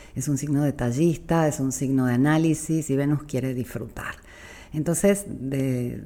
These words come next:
reflejo, nosotros tenemos, este, también los temas venusinos un poco complicados. Relaciones, dinero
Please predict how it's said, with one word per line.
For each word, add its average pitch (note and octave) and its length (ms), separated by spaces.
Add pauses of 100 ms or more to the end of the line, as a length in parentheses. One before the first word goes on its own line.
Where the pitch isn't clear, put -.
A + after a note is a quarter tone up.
(120)
reflejo, F3 880 (320)
nosotros D3+ 480
tenemos, D3+ 480 (240)
este, B2 760
también D3 500
los B2 160
temas C3+ 240
venusinos C3 560
un A#2+ 160
poco C3 380 (420)
complicados. B2 960 (720)
Relaciones, F#3 880 (720)
dinero C3 880